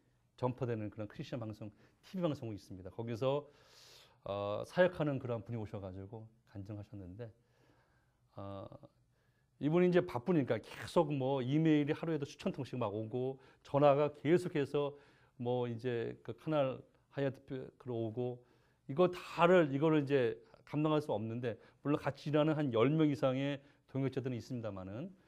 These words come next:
그걸 다 감당이 안 되는 거예요. 근데 이-, 유난히 한 분이 계속 거의 뭐 한 달 이상을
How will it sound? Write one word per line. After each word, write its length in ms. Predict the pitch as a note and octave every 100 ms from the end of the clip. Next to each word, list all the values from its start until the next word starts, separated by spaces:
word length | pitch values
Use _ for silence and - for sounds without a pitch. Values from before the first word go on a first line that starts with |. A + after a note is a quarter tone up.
| _
그걸 160 | - E3+
다 80 |
감당이 280 | D#3+ D3+ E3+
안 140 | A2 A2+
되는 200 | D3 C3
거예요. 240 | F#2 F2+ - - -
근데 280 | F#3+ G#3
이-, 180 | F3 A#2+ - - _
유난히 640 | C#3 F3+ G#3 G#3+ A3+ A#3 A3+ - _ _
한 320 | - - C4+
분이 280 | A3+ A#3+ A3+
계속 680 | - F3+ A#3 A#3+ B3 - -
거의 380 | - E3+ A#3 A#3
뭐 120 | G#3
한 140 | -
달 120 | B3 B3
이상을 400 | G3 F#3 A3